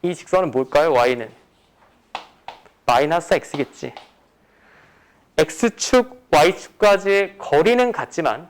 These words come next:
아, 거리는 같지만 부호가 다를 때는 Y는 마이너스 X 위에 있다 라는 걸 꼭, 어, 옆에 메모만 참고로 해주시면 되겠고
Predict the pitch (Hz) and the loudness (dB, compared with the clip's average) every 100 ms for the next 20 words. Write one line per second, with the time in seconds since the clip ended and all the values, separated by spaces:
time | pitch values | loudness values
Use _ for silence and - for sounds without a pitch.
0 | _ _ - 120 - - 151 185 180 127 | _ _ -20 -20 -8 -2 -2 -2 -4 -10
1 | - 143 170 226 233 - _ 143 151 156 | -6 0 2 0 -4 -20 _ 0 2 4
2 | 170 160 - - 139 151 151 147 196 131 | 2 0 -6 -4 -2 -2 -2 -2 -4 0
3 | 131 139 160 135 120 147 160 - 139 - | 0 2 -2 0 0 2 -2 -2 -4 -4
4 | 170 165 156 131 - 117 - - - _ | -8 -4 -4 -4 -2 -2 -4 -20 -20 _
5 | _ _ _ _ _ _ _ _ - 135 | _ _ _ _ _ _ _ _ -2 0
6 | 147 143 175 180 - 208 - - _ _ | 0 2 2 2 2 2 0 -8 _ _
7 | _ _ _ _ - 139 - 123 - 143 | _ _ _ _ -6 -4 -4 -6 -2 -4
8 | 139 - 127 135 139 160 208 214 - - | -4 -2 0 2 2 2 0 -4 -16 -10
9 | 185 175 151 165 - 170 156 - 113 - | -6 -4 -4 -8 -10 -12 -12 -10 -12 -12
10 | - 123 190 | -6 -2 0